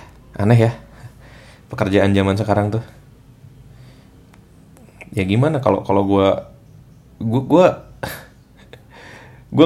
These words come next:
ngerasa kayak ownership itu ada harganya gitu. Rasa memiliki itu ada harganya gitu kan.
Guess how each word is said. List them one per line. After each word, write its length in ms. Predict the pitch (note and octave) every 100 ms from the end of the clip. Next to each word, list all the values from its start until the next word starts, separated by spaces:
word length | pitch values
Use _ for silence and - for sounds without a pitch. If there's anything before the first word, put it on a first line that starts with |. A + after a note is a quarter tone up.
| C#3+
ngerasa 240 | B2 D#3
kayak 480 | C#3+ A#2 - - - - - - - - - - -
ownership 400 | B2 A#2+ A2+ B2+ C#3
itu 80 | E3+
ada 160 | G#2+
harganya 480 | F#2+ F#2+ F2+ A2 G2+ G#2
gitu. 240 | F#2 B2 B2 - -
Rasa 240 | A2+ A2
memiliki 320 | G#2 G2+ A2+
itu 80 | B2+
ada 160 | B2 F#2+
harganya 480 | F#2 F#2 G2 G2 G2
gitu 160 | G2 F#2
kan. 240 | G2+ A#2+